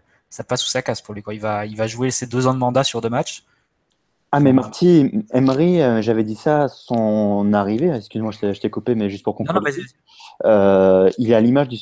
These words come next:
Speaker 2: P S G. Quand il est arrivé, il était très bon, mais on lui demande de devenir un crack au P S G. Et, et pour l'instant, Emery, il est pas devenu le crack qu'on attendait. Est-ce que tu...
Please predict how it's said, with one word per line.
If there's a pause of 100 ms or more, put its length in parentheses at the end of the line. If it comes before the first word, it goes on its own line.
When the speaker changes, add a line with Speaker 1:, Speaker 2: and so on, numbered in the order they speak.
Speaker 2:
P
S
G.
Quand
il
est
arrivé,
il
était
très
bon, (460)
mais
on
lui
demande
de
devenir
un
crack
au
P
S
G.
Et,
et
pour
l'instant,
Emery,
il
est
pas
devenu
le
crack
qu'on
attendait.
Est-ce
que
tu...